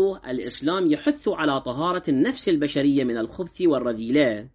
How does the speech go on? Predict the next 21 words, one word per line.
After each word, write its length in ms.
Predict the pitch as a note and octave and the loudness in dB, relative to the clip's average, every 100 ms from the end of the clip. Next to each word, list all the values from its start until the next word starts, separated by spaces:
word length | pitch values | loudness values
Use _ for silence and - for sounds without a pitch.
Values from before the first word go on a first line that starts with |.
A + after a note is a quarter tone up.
| _ _ _ - _ _ | _ _ _ -20 _ _
ويحث 560 | B2+ C#3 - D4 C#4+ A3 | -2 -2 2 0 2 0
الإنسان 520 | D#3+ D#3 D3+ E3 D#3 | 2 0 0 0 0
على 200 | A#2+ A#2 | 0 -2
الأخلاق 520 | G#2+ - C3 F#3 F3 | -4 -2 -2 -2 -4
الحسنة 600 | D#3+ F3 E3 D3+ D3+ C#3+ | -6 -6 -2 0 2 2
وحب 420 | A#2+ - F3 E3+ | -2 -2 -4 -2
الآخرين 640 | F3 D3 D#3 D#3+ D#3 D#3 | -2 -2 -4 0 2 2
كما 280 | D#3 D3+ D3+ | 2 2 2
نحب 300 | D3 D3 C#3 | 0 -4 -2
لأنفسنا 640 | D3 C#3 D3 D#3 D#3 D3 C#3 | -2 0 -2 -2 0 0 0
ونكره 460 | A2+ D3+ D#3+ D3 | -2 -4 -2 0
للآخرين 540 | D3+ C3 C#3+ D3 D3 D3+ | 0 0 -2 -2 2 2
ما 120 | D3 | 2
نكره 260 | D3+ D3 C#3+ | -2 -4 -4
لأنفسنا، 540 | C3+ C#3+ F3 G3 G#3 | -6 -6 -6 -4 -2
وغير 400 | F#3+ C4 G#3+ F3 | -2 -2 -2 0
ذلك 200 | D3+ D3 | 0 0
من 140 | C#3 | 0
الأحاديث 580 | B2+ F#2+ B2 A2+ D#3+ F#3 | 0 -4 -6 -4 -4 0
الكثيرة 760 | D#3+ - - A#3+ A3 D#3+ C#3 B2 | -2 -2 -6 -2 0 0 0 -2
المتواترة 920 | B2 A#2+ A#2+ B2 F#3+ E3+ C#3+ B2 | -4 -4 -2 0 0 0 2 0